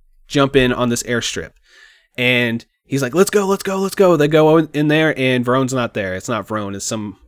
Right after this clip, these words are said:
other guy that kind of doesn't really look like him at all, but has sunglasses and black hair. So, um, he's like, "Okay, where is he too? You know, like, what the hell? No one's here. No one's where we expected them to be." So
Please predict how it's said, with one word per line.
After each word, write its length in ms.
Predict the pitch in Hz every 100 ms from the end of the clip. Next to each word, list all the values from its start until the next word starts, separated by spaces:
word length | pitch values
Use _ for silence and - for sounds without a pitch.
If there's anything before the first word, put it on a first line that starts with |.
| -
other 160 | 123
guy 180 | 131 127
that 140 | 120 -
kind 180 | 185
of 320 | 180 165 123 127
doesn't 260 | 165 196
really 200 | 185 180
look 160 | 170 170
like 160 | 151
him 140 | 170 135
at 140 | 127
all, 220 | 147 151
but 160 | 147 117
has 160 | 123 -
sunglasses 520 | 139 131 123 131 113
and 180 | 113 107
black 220 | 104 98
hair. 220 | 92 82
So, 360 | - 107 92 - - - - - - _ -
um, 440 | 131 120 104 104 _ _ _ _
he's 180 | - 139
like, 240 | 143 123 -
"Okay, 280 | 175 175 175
where 240 | 160 180
is 140 | 190 180
he 440 | 185 254 226 127
too? 400 | - 294 294 156
You 120 | 120
know, 240 | 151 185 196
like, 200 | 190 -
what 120 | 247
the 80 | 277
hell? 300 | 311 254 156
No 200 | 156 220
one's 160 | 254 254
here. 140 | 247
No 160 | 175 226
one's 180 | 247 208
where 120 | 220
we 100 | 226
expected 400 | 220 - 208 180
them 140 | 175 160
to 100 | 156
be." 280 | 135 98
So 480 | 90 - 139 123 127